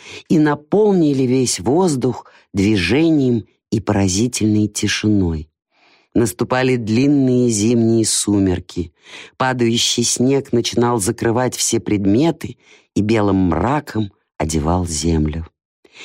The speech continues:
Я воротился домой, но не в душную комнату, а в сад, и с наслаждением ходил по дорожкам, осыпаемой снежными хлопьями. Засветились огоньки в крестьянских избах,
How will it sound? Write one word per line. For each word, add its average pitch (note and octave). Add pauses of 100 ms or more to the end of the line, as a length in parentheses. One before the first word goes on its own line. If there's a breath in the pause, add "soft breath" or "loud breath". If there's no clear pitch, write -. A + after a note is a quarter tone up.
(280 loud breath)
Я F3
воротился G#3
домой, E3+
но C3
не C3+
в B2+
душную C3+
комнату, A2
а -
в -
сад, A2+ (420 soft breath)
и -
с -
наслаждением B2+
ходил A2
по F#2+
дорожкам, A2 (280 loud breath)
осыпаемой B2+
снежными F#2+
хлопьями. E2 (360)
Засветились E3+
огоньки C#3+
в -
крестьянских A2+
избах, F3+